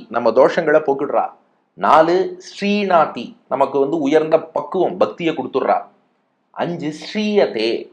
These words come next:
நம் எல்லோராலும் வந்து தஞ்சமாக பற்றப்படுகிறாள், எல்லோராலும் ஆசிரயிக்கப்படுகிறாள். அதாவது எல்லாரும் அவளை தான் போய் பிடிச்சுக்கிறா. ஏன்னா நேரா பெருமாள்கிட்ட போய் சரணாகதி பண்ணா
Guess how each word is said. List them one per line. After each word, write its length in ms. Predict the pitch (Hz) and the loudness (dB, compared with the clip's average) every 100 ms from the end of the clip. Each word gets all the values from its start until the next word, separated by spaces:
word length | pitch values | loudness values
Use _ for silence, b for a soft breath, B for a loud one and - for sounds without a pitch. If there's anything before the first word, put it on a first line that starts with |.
| _ _ _ - | _ _ _ -6
நம் 200 | 131 135 120 | -4 -4 -2
எல்லோராலும் 920 | 156 202 214 214 202 175 151 175 196 | -2 4 6 8 8 6 4 2 -4
வந்து 400 | 120 143 147 120 135 196 - | 0 0 0 -4 -4 -4 -2
தஞ்சமாக 720 | 139 180 190 196 175 160 180 | -4 0 2 4 2 0 0
பற்றப்படுகிறாள், 840 | 160 - 185 - 156 120 117 123 104 | -2 -2 -2 0 -2 0 4 4 4
எல்லோராலும் 640 | 127 165 180 151 139 185 - | 0 2 4 6 4 0 -2
ஆசிரயிக்கப்படுகிறாள். 1080 | 185 208 - 208 185 185 180 - 120 107 - | 0 0 0 0 0 0 0 0 2 2 0
அதாவது 300 | 110 127 170 | 2 2 4
எல்லாரும் 420 | 143 147 151 170 | 2 4 6 6
அவளை 180 | 139 160 | 4 2
தான் 160 | 156 160 | 2 0
போய் 160 | 151 135 | -4 -8
பிடிச்சுக்கிறா. 380 | 135 135 123 - - _ _ _ _ _ _ _ _ | -12 -2 0 0 -4 _ _ _ _ _ _ _ _
ஏன்னா 220 | - 101 131 | -10 -2 -2
நேரா 340 | 113 117 151 160 156 | 0 -4 4 4 4
பெருமாள்கிட்ட 420 | 135 143 139 - | -2 -2 -2 -2
போய் 200 | 139 135 | -4 -6
சரணாகதி 420 | 123 131 131 117 | -4 -4 -6 -8
பண்ணா 300 | 110 113 127 | -10 -2 -2